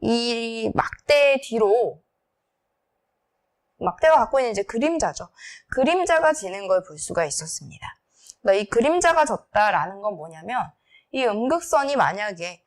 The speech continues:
이런 식으로 울퉁불퉁한 식으로 방출이 되었다라고 하면은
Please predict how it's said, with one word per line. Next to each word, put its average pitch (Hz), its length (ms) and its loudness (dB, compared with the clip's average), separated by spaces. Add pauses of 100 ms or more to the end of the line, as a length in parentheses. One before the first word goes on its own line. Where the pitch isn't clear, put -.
(220)
이런 302 280 0
식으로 277 200 -2
울퉁불퉁한 330 920 -2
식으로 240 720 -2
방출이 254 480 2
되었다라고 160 960 0
하면은 175 420 -4